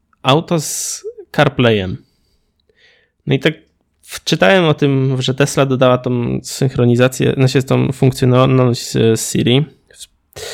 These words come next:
I zastanawiałem się, czy auta z CarPlayem mają jakąś synchronizację z Siri. W sensie, czy też tak mogę zablokować auto?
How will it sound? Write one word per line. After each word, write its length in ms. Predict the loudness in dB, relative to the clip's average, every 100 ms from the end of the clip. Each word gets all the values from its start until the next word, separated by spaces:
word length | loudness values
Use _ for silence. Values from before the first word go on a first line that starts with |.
| -16 -10 -6
I 80 |
zastanawiałem 440 | -2 2 4 4 2
się, 140 | 0
czy 360 | -4 -2 -4 -6 _ _ _ _ 0
auta 320 | 2 2 0
z 100 | 0
CarPlayem 600 | 0 0 0 2 2 2
mają 260 | 2 2 0
jakąś 300 | 0 -2 -2
synchronizację 680 | -4 -2 -2 0 -2 -2 -6
z 180 | -4
Siri. 240 | -4 -4 -4
W 60 |
sensie, 220 | -6 -4 -6
czy 140 | -4
też 180 | -4 -2
tak 220 | -4 -2
mogę 360 | -4 0 0 0
zablokować 600 | -2 -2 -2 -4 -4 -4
auto? 560 | -6 -4 -6 -6 -8